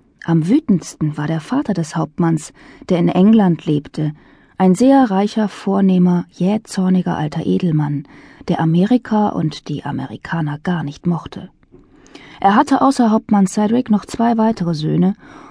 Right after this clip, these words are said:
und das Gesetz bestimmte, dass der Älteste den Titel und die großen Familiengüter erbte. Starb der älteste Sohn, so war der nächste Sohn der Erbe. Obgleich Hauptmann Cedric also einer so vornehmen Familie angehörte,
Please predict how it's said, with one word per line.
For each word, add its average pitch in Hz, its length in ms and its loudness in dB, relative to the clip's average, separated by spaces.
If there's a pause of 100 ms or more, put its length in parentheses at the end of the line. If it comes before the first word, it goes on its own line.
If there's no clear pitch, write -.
(100)
und 202 180 2
das 202 160 0
Gesetz 247 320 0
bestimmte, 269 600 0
dass 175 200 -2
der - 180 0
Älteste 269 480 0
den 170 280 0
Titel 247 420 -2
und - 260 -2
die 190 100 -2
großen 190 420 0
Familiengüter 165 800 2
erbte. 165 500 -4 (540)
Starb 311 400 0
der 170 160 -2
älteste 165 340 -2
Sohn, 165 460 0 (260)
so 254 160 0
war 254 80 2
der 262 120 4
nächste 170 400 0
Sohn 156 200 -2
der 151 160 -4
Erbe. 135 360 -8 (760)
Obgleich 185 540 0
Hauptmann 175 380 0
Cedric 165 500 -2
also 160 400 0
einer 160 260 0
so 175 180 -2
vornehmen 190 540 2
Familie 180 540 2
angehörte, 170 640 0